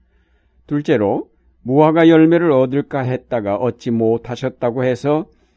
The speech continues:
나무를 저주하셨다는 사실은 예수님에게는 어울리지 않는 행동처럼 보입니다. 셋째로 무화과의 때가 아니었기 때문이다라는 마가의 설명으로 해서 더욱 예수님의 저주하신 행동은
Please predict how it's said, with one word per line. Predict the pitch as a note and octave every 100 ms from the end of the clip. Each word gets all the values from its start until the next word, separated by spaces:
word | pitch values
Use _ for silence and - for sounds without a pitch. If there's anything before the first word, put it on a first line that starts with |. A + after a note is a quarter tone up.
| _ _ _
나무를 | G#2+ B2+ C3 D3+ C#3
저주하셨다는 | C3+ B2 C3 A2 C3 - A#2+ C3 C3+ B2 B2 A#2
사실은 | A#2 A2+ - F#2 F2 B2 -
예수님에게는 | A#2 - A#2 A#2 A2+ A2+ A#2+ A2+
어울리지 | A2+ A2+ B2 C3+ C3 C3+
않는 | B2+ C#3 D3
행동처럼 | C3 A#2+ A#2 A2 A2 A#2
보입니다. | G#2 F2+ E2+ E2 E2+ _ _ _ _ _ _ _ _ _ _ _ _ _ -
셋째로 | C#3+ C#3 E3+ D#3+
무화과의 | C#3+ D3+ D#3 E3 E3 E3
때가 | D#3+ C#3+ C3+
아니었기 | B2+ D3 D3 - D3
때문이다라는 | C#3+ C3 C3 B2+ A2+ A#2+ A#2 A#2 A#2 B2 B2 A#2
마가의 | A2+ A2+ A2+ A2
설명으로 | - A2 A2 G#2 G#2 G2+
해서 | F#2+ F#2+ G#2 E3 G#3 _ _
더욱 | A2 B2 B2+ - _
예수님의 | B2+ C3 B2 C3 C3 C#3+
저주하신 | - C3+ A#2+ C#3 C3 C#3
행동은 | B2+ B2+ B2 G#2 F2 A2+